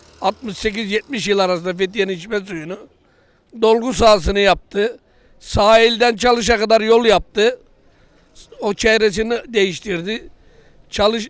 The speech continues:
şehrimizi büyüttü. Öyle bir adama, bir aday bile oldu. Bu Fethiyeler ona oy vermedi, hizmet eden adama. O olmuş olsaydı o zaman bunların hepsi bitmişti.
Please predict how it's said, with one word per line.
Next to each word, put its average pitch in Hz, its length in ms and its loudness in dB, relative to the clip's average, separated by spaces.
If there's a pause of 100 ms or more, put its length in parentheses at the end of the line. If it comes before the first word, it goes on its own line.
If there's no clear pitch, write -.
(140)
şehrimizi 226 680 0
büyüttü. 208 640 -2 (720)
Öyle 247 320 2
bir 233 160 8
adama, 240 300 2
bir 247 160 2
aday 254 300 4
bile 247 140 0
oldu. 240 220 0
Bu 247 100 -8
Fethiyeler 247 460 2
ona 247 160 4
oy 262 200 6
vermedi, 208 360 2
hizmet 208 280 -2
eden 196 200 0
adama. 175 380 -6 (600)
O 277 160 2
olmuş 247 540 2
olsaydı 247 400 2
o 269 40 -4
zaman 262 280 0 (460)
bunların 254 400 2
hepsi 277 340 -2
bitmişti. 226 580 -6